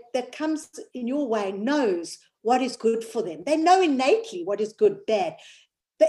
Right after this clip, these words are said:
exercise. We know we should walk every day. We don't have to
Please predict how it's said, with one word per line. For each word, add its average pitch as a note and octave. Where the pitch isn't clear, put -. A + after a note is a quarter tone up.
exercise. G#3+
We G4
know G#4
we E4
should G#3
walk A#3
every A3+
day. G3
We D4
don't G#4+
have A4
to E4+